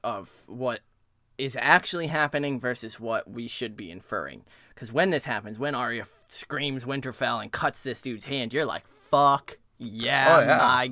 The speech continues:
Speaker 1: girl." But, like, it's, it's bad. Like, that's bad that she just yelled Winterfell. Like, anybody, even the men in the walls with her, like, if
Speaker 2: Oh, yeah.
Speaker 1: somebody heard, if the wrong person heard it,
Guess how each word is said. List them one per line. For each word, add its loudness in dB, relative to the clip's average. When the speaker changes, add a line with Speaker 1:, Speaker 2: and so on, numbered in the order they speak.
Speaker 1:
girl." -8
But, 8
like, 0
it's, -8
it's -8
bad. 4
Like, 0
that's -2
bad 4
that -2
she -4
just -6
yelled -6
Winterfell. -4
Like, -6
anybody, 2
even 0
the 2
men 2
in -2
the 2
walls 4
with 0
her, -10
like, -2
if -2
Speaker 2:
Oh, 6
yeah. 6
Speaker 1:
somebody 6
heard, 0
if -2
the -2
wrong 4
person -2
heard 6
it, -2